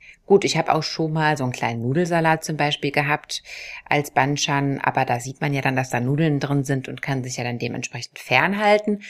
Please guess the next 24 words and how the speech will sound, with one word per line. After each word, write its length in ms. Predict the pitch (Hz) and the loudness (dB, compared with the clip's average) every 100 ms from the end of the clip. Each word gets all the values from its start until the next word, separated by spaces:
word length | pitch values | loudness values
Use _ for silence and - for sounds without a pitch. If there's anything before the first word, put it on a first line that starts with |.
| - - - _ _ _ | -18 -18 -20 _ _ _
Aber 260 | 143 143 143 | 0 4 4
so 140 | 143 | 2
dieses, 360 | 139 147 156 - | 0 0 0 2
was 180 | 135 - | 0 0
man 120 | 135 | -4
in 100 | 120 | -2
Deutschland 480 | 120 143 - 208 190 | 0 0 2 0 0
oft 240 | 180 - | -2 0
hat, 160 | 190 - - - | -2 -2 -14 -4
dass 200 | - 139 | 0 0
da 120 | - 147 | 0 0
immer 260 | 156 156 - | 0 -2 -2
irgendwie 300 | 147 151 156 | -4 -2 -2
so 180 | 139 139 | -2 -4
verstecktes 800 | - - 135 - 147 - 226 - | -4 -4 -4 0 0 2 -4 0
Gluten 560 | 143 131 - 175 240 | -4 -2 4 6 6
drin 320 | 240 - 127 123 | 4 2 2 2
ist, 400 | 175 285 - - | 2 2 2 2
weil 100 | 139 | 2
das 200 | 143 - | 2 2
irgendwie 520 | 143 143 139 139 - | 0 0 -2 -4 0
alles 440 | 135 147 151 - - - | 0 0 -4 -6 -10 -2
angedickt 800 | 139 180 208 185 - 196 - - | 0 2 6 4 6 0 0 -2
ist 440 | 185 190 196 - | 4 4 4 -2